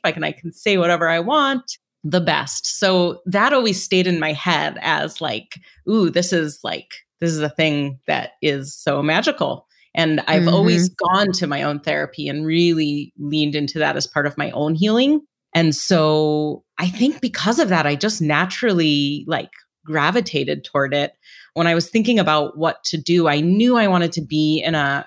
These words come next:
Speaker 1: a helping profession. I felt most drawn to it. And I was just so excited about the idea of being able to provide that space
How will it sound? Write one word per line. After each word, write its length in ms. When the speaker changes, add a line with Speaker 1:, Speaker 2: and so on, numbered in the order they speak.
Speaker 1:
a 60
helping 420
profession. 560
I 120
felt 300
most 280
drawn 320
to 180
it. 200
And 240
I 280
was 380
just 280
so 100
excited 520
about 240
the 80
idea 380
of 200
being 420
able 420
to 380
provide 460
that 240
space 640